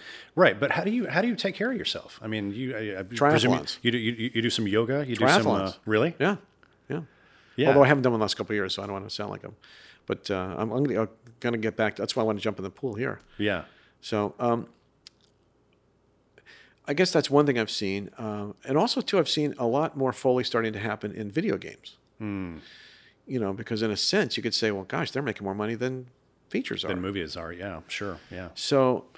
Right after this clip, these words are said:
Speaker 1: And I think there's a desire, um, we did a, we did a podcast episode with, uh, some of the guys from Naughty Dogs, uh, about
Speaker 2: Oh, Phil?
Speaker 1: their, yeah, Phil, yeah.
Speaker 2: He's a great guy.
Speaker 1: Phil and Rob.
Speaker 2: Uh-huh.
Speaker 1: And, you know,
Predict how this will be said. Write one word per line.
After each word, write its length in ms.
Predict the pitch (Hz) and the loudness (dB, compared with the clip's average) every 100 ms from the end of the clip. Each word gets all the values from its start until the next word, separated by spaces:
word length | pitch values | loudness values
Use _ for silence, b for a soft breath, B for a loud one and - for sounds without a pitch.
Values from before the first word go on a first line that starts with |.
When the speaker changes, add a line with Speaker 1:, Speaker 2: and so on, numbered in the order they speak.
| B B B | B B B
Speaker 1:
And 120 | 135 | 2
I 80 | 139 | 2
think 160 | 175 175 | 2 0
there's 120 | 143 | 0
a 60 | 117 | 0
desire, 720 | 107 107 104 117 131 135 - - | -2 -2 -2 -2 -2 -4 -8 -12
um, 920 | 120 117 117 117 117 113 117 117 117 - - | -10 -8 -8 -8 -8 -10 -10 -12 -14 -18 -14
we 400 | 117 117 113 120 | -12 -12 -4 -2
did 120 | 120 | 0
a, 100 | 113 | -2
we 140 | 107 113 | -2 -4
did 100 | 104 | -4
a 20 | |
podcast 680 | - 101 92 101 90 - 101 | -6 -6 -4 -6 -6 -8 -10
episode 460 | 101 92 90 85 | -8 -8 -8 -8
with, 240 | 85 - 92 | -12 -12 -12
uh, 260 | 82 80 85 | -10 -12 -12
some 140 | - 98 | -10 -10
of 40 | |
the 60 | 85 | -8
guys 160 | 82 | -10
from 180 | - 85 | -10 -12
Naughty 220 | 80 82 | -10 -10
Dogs, 400 | 78 76 76 - B B B B B - | -10 -12 -14 -18 B B B B B -12
uh, 360 | 95 87 82 - | -10 -8 -10 -8
about 220 | 87 80 | -4 0
Speaker 2:
Oh, 20 | |
Phil? 180 | - 127 | 6 6
Speaker 1:
their, 160 | - 85 - _ | 6 -4 -20 _
yeah, 240 | 107 120 117 | -4 -2 -2
Phil, 400 | - 113 85 - - | -2 -2 -2 -6 -8
yeah. 240 | 95 85 | -6 -4
Speaker 2:
He's 100 | 120 | -4
a 40 | - | -4
great 180 | 98 | -4
guy. 160 | - 95 | -6 -4
Speaker 1:
Phil 160 | 107 101 | -2 0
and 100 | 92 | -2
Rob. 300 | 90 82 - B | -2 -4 -10 B
Speaker 2:
Uh-huh. 180 | 110 113 139 | -8 -4 0
Speaker 1:
And, 600 | 120 117 113 113 113 117 - | 0 0 -2 -4 -6 -8 -4
you 160 | 135 | -2
know, 260 | 147 107 | 0 0